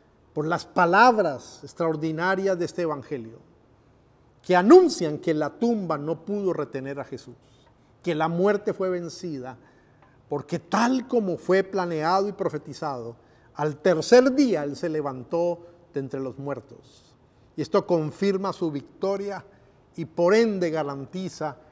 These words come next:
nuestra resurrección para vida. Gracias por tanto amor. Enséñanos a tener una relación personal contigo real, no imaginaria, no apegada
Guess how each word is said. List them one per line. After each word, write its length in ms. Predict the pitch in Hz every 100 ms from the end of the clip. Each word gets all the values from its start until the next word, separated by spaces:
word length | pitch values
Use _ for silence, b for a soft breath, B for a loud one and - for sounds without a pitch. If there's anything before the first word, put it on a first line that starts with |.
| B -
nuestra 260 | 139 160
resurrección 800 | 147 143 151 127 127 - 151 156
para 220 | 131 131
vida. 300 | 113 113 107 - _ _ _
Gracias 340 | 147 190 214
por 260 | 226 180 156
tanto 440 | - 202 269 -
amor. 360 | 240 180 135 - - _ _ _ _ b b b b b
Enséñanos 540 | 175 180 247 254 240
a 140 | 208 -
tener 260 | 202 208
una 180 | 214 220
relación 720 | 190 180 160 139 190 190 196
personal 580 | - 165 - 151 156 165
contigo 600 | - 147 127 175 165 170
real, 500 | 139 151 131 135 113 110 - _ _ _ _ _ _ _ -
no 220 | 143 190
imaginaria, 880 | 214 208 196 185 160 165 170 147 120 - - _ _ b b b b b b
no 200 | 156 214
apegada 880 | 233 233 190 208 226 214 190 165